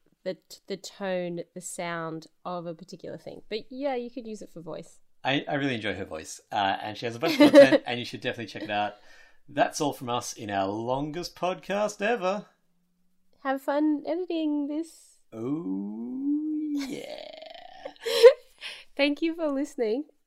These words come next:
Speaker 1: I'm like, I really wanna know, like, I feel like this could go on forever, but I actually really wanna know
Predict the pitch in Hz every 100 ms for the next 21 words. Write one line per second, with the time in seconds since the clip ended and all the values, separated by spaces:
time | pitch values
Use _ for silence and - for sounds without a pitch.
0 | _ 294 427 605 571 508 - 349 320 392
1 | 392 415 349 320 285 247 240 226 220 -
2 | 277 - - - - - - 254 311 370
3 | - 302 - 269 240 233 233 202 214 208
4 | 208 202 - 214 - 262 247 247 247 226
5 | 214 208 202 190